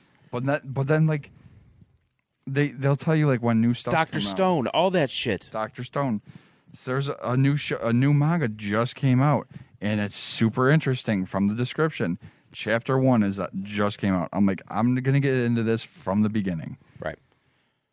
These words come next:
Speaker 2: So that's the, that's the flip side of that. So, and plus, with stuff like Netflix and Disney Plus,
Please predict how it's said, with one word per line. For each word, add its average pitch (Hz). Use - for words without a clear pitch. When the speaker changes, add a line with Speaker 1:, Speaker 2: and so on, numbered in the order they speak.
Speaker 2:
So 117
that's 123
the, 110
that's 143
the 117
flip -
side 85
of 78
that. 73
So, 92
and 139
plus, 220
with 175
stuff -
like 139
Netflix 117
and 95
Disney 123
Plus, 107